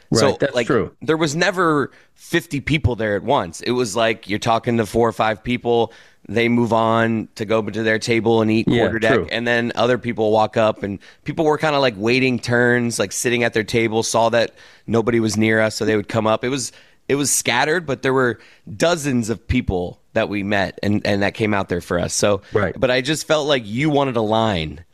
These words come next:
Speaker 2: There was a
Speaker 1: Well
Speaker 2: point where I looked at
Speaker 1: <laughs>
Speaker 2: you and you kinda did a thing like, and I'm just like, "Dad, wha-, like, w-, this is a four-hour meetup." Like, it, not
Speaker 1: Okay.
Speaker 2: everybody was gonna be here at the same time waiting in line.
Speaker 1: You know, I have been forever spoiled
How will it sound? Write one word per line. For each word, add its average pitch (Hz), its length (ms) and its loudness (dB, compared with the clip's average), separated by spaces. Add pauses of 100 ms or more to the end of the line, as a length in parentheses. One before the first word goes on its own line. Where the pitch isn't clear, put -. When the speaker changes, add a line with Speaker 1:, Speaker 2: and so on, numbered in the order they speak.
(200)
Speaker 2:
There 127 100 2
was 139 120 0
a - 20 0
Speaker 1:
Well 143 180 2
Speaker 2:
point 127 120 0
where 170 120 0
I 156 100 2
looked 147 180 0
at 175 120 4
Speaker 1:
<laughs> - 0 -
Speaker 2:
you 185 300 0
and 139 160 0
you 156 120 0
kinda 151 240 -2
did 143 140 -6
a 147 80 0
thing 143 300 0
like, 113 380 -2 (360)
and 123 100 0
I'm 139 120 -2
just 135 160 -6
like, 135 180 -2
"Dad, 135 320 -2
wha-, 110 220 -4
like, 110 320 -2
w-, - 220 -10
this 117 140 -4
is 139 100 -2
a 123 40 0
four-hour 135 800 2
meetup." 113 460 0 (480)
Like, 101 260 -2 (100)
it, 104 140 -4
not 123 200 2
Speaker 1:
Okay. - 40 -2
Speaker 2:
everybody 139 460 2
was 120 160 0
gonna 131 120 2
be 120 140 0
here 123 120 4
at 113 80 -2
the 110 100 -6
same 110 260 0
time 107 320 0
waiting 104 300 0
in 98 100 2
line. 92 380 0 (240)
Speaker 1:
You 123 100 2
know, 127 160 2
I 123 160 2
have 160 160 2
been 127 220 2
forever 127 440 2
spoiled 110 640 0